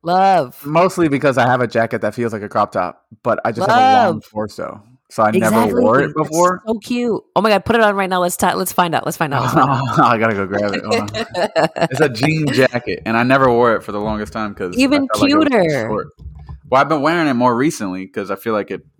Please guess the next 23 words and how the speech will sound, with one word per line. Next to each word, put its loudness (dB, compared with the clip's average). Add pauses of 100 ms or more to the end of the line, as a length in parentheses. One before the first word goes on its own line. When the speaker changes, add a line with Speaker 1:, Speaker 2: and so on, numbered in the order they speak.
(480)
Speaker 2:
doesn't -2
look -6
that 0
<laughs> -
bad. -4
Plus, 0
crop 0
tops 0
are 0
back -2
in -6
style, 0
so -8
why -6
wouldn't -10
I, -20
right? -20 (300)
Speaker 1:
I 2
am 0
a -4
big 0
fan -4 (140)
of 2